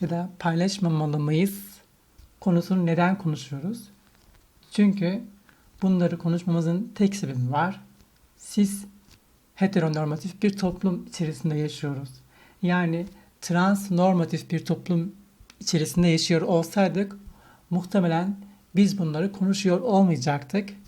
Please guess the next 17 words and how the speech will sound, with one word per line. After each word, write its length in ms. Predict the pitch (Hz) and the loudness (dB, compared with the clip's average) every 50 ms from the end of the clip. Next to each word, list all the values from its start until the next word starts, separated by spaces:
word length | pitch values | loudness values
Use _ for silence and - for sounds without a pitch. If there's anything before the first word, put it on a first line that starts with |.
| - - - - - - - - - | -16 -16 -18 -20 -20 -20 -20 -20 -6
Transnormatif 1400 | - - 196 185 185 196 214 208 - - - - - - _ - - 165 170 170 175 175 180 175 180 - 226 - - | 0 2 4 4 4 4 2 0 -4 -10 -12 -16 -20 -20 _ -6 -2 2 4 4 4 4 2 0 0 -4 -4 -6 -6
bir 100 | - - | -4 0
toplumda 400 | - 170 156 - 160 156 151 151 | 0 0 0 0 -4 -4 -2 -2
yaşıyor 440 | 151 156 160 - - 190 180 175 | 0 -2 -2 -2 0 0 2 2
olsaydık 760 | 160 151 143 143 139 - 156 147 147 143 131 190 208 196 - - - - - - - - - - | 2 0 -2 -4 -4 -4 -4 -4 -2 -2 -4 -4 -4 -6 -8 -16 -20 -20 -20 -20 -20 -20 -8 -4
o 100 | - 202 | -2 0
zaman 400 | 165 185 170 165 165 175 190 190 | 2 2 2 2 2 0 -2 -2
trans 360 | - 190 175 175 185 190 - - | -2 0 0 0 0 0 -2 0
olmayan 520 | 233 190 196 196 190 175 165 151 143 143 | 2 4 6 6 6 6 4 4 2 0
kişiler 720 | 131 131 - - - 175 156 156 160 175 202 202 196 - - - - _ _ _ _ _ _ _ _ _ _ _ _ - | -2 -6 -6 -4 -2 -2 0 2 2 0 0 -2 -6 -10 -18 -20 -20 _ _ _ _ _ _ _ _ _ _ _ _ -8
trans 400 | - 160 170 175 180 185 185 - - - - | -2 0 2 2 2 0 -2 -8 -14 -6 -2
olmadıkları 680 | 202 190 196 190 185 165 147 156 156 - 151 147 147 135 | 0 2 4 4 2 2 0 -2 -2 -2 -4 -2 -2 -4
bilgisini 640 | 156 151 143 151 131 - - 160 165 185 208 - - - - - - - _ _ _ - | -4 -4 -6 -6 -6 -4 -2 0 2 2 0 0 -4 -8 -16 -20 -20 -20 _ _ _ 0
ne 160 | 165 180 190 | 0 0 2
zaman 420 | 170 185 175 160 156 151 147 147 143 - - _ _ _ | 2 2 2 2 2 0 -2 -4 -10 -16 -20 _ _ _
paylaşmaları 640 | - - 165 160 156 156 156 - - 165 156 165 165 | -4 -2 0 0 0 0 -2 -2 -2 0 0 0 0
gerektiği 720 | 165 - 165 156 151 156 151 - - 165 165 165 160 165 | 0 0 0 0 0 -2 -4 -6 -4 -2 -2 -2 -2 -4